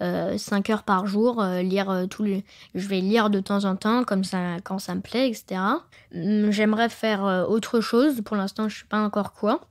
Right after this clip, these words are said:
Je me voyais fermier avant, j'aimerais toujours être fermier, hein, mais en fait, je sais pas trop, je... Il y a un mélange où j'aimerais habiter dans une ferme, mais j'aimerais être maître d'école. Donc, euh, je sais pas, en, pour moi, c'est encore très vague, mais, euh, j'aimerais, euh, faire un métier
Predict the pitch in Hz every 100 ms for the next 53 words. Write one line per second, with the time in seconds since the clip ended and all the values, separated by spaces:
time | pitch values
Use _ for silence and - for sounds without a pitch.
0 | _ 233 240 233 226 240 247 254 240 -
1 | 277 262 262 277 311 277 220 220 269 320
2 | 277 226 226 240 - 285 311 311 294 277
3 | 262 240 269 320 320 247 226 233 233 311
4 | 233 220 208 _ 269 - 247 247 233 208
5 | 208 - - _ _ 202 214 240 254 269
6 | 320 330 226 214 247 262 302 247 214 269
7 | 233 208 196 190 190 254 311 190 _ _
8 | 214 247 254 233 254 254 - 208 214 -
9 | - 202 185 214 269 226 _ 220 214 -
10 | 220 214 233 226 269 262 285 277 247 226
11 | - 247 285 285 240 233 240 - - 233
12 | 247 277 254 226 214 214 208 214 226 226
13 | 247 247 247 214 - 226 226 233 220 -
14 | 277